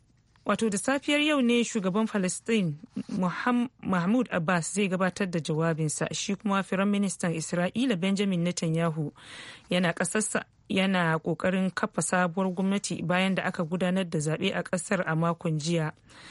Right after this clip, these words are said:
A saboda haka, ministan harkokin wajen Isra'ila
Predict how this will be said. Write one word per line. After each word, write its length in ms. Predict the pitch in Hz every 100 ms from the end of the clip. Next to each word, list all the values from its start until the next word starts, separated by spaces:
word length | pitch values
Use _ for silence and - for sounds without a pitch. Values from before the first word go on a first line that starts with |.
| - - -
A 40 | 269
saboda 360 | 320 320 196
haka, 300 | 180 214 175 185
ministan 460 | 196 226 - 190
harkokin 600 | 165 202 - 214 208 220 202
wajen 260 | 165 190 -
Isra'ila 840 | 180 - 170 180 - 202 185